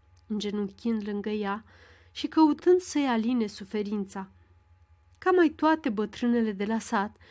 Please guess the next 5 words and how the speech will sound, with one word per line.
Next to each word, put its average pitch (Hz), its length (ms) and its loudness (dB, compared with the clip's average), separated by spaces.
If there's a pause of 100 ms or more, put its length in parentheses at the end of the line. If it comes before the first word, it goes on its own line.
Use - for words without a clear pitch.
(420)
Zenobia 359 460 8
se 339 180 0
pricepea 247 500 -2
la 240 100 2
moșit, 214 580 -4